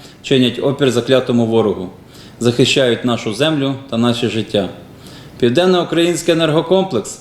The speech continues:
стабільно виробляє електроенергію для потреб населення, промисловості та армії. Енергоблоки атомної станції та гідроагрегати каскаду Г С Г С працюють у штатному режимі. Радіаційний, протипожежний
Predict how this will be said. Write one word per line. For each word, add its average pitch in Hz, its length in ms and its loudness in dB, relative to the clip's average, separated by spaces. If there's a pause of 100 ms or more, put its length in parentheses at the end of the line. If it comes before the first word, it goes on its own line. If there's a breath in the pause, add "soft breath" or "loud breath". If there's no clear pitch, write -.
стабільно 160 540 2
виробляє 139 480 2
електроенергію 127 840 -2 (380 loud breath)
для 120 140 2
потреб 120 380 -2
населення, 139 640 2 (100)
промисловості 120 720 2
та 110 260 2
армії. 92 280 -4 (720 loud breath)
Енергоблоки 160 640 2
атомної 175 440 0
станції 160 680 -4
та 113 100 -4
гідроагрегати 156 840 0
каскаду 147 520 -2
Г 147 120 0
С 131 100 -4
Г 156 280 4
С - 180 -10 (240 loud breath)
працюють 147 460 4
у 120 40 -2
штатному 127 520 0
режимі. 101 420 -2 (640 loud breath)
Радіаційний, 165 800 0
протипожежний 139 880 -2